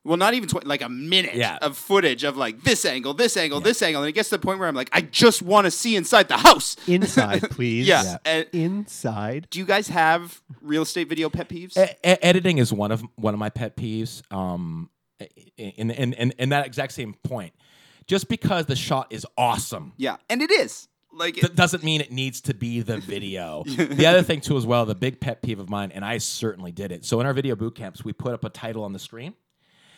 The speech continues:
Speaker 2: and we tell the audience, like, or to tell the class to, like, say now when the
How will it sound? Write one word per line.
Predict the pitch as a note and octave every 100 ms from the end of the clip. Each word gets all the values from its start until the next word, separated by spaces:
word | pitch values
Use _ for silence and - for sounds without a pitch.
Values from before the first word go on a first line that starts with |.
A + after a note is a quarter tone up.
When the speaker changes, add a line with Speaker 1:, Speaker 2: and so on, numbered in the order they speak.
| _
Speaker 2:
and | A#2
we | A#2
tell | - C3
the | B2+ A#2
audience, | A#2+ A#2+ A2 G#2
like, | G#2+ -
or | A2
to | G2+ G2+
tell | C3+ A2+
the | G2+
class | - A2 A2+ - _ _
to, | B2+
like, | G#2 -
say | - A#2
now | G#2 A2 B2
when | A2+ A2
the | G#2+